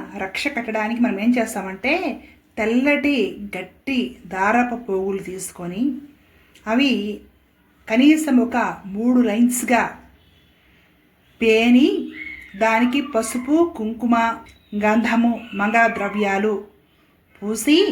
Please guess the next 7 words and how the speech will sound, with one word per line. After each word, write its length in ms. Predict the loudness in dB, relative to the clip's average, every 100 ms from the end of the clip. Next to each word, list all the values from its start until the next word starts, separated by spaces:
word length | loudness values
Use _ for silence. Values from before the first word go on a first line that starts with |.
| -4 -12 -20 -20 0
దానిని 400 | 4 6 6 4 2 -2 -6 -8 -10
రక్షగా 380 | -8 -2 -2 -2 -4
భగవంతుడి 380 | -4 -2 -2 -4
దగ్గర 180 | -4 -4 -6
పెట్టి 240 | -2 -2 -2 -4 -10 -6
పూజ 200 | -2 0 0 0
చేసి, 360 | -2 0 0